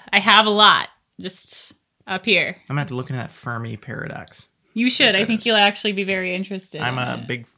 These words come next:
Speaker 2: paradox fan.
Speaker 1: I'm talking like I know what it is, but I think you'd like it.
Speaker 2: Yeah,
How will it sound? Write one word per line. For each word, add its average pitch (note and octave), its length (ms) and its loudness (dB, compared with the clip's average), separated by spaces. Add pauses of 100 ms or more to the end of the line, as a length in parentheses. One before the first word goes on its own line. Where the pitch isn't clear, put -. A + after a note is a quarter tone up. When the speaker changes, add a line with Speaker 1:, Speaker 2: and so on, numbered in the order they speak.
(100)
Speaker 2:
paradox A2+ 420 -6
fan. - 280 -14 (200)
Speaker 1:
I'm G#3 80 -4
talking G#3+ 300 2
like G3 160 0
I G3+ 140 6
know F#3+ 140 0
what F3 140 -2
it E3 120 -4
is, E3 260 -6
but F3 120 -4
I E3+ 120 -4
think F3 240 -8
you'd E3 120 -10
like D#3 240 -10
it. - 280 -16
Speaker 2:
Yeah, - 180 -10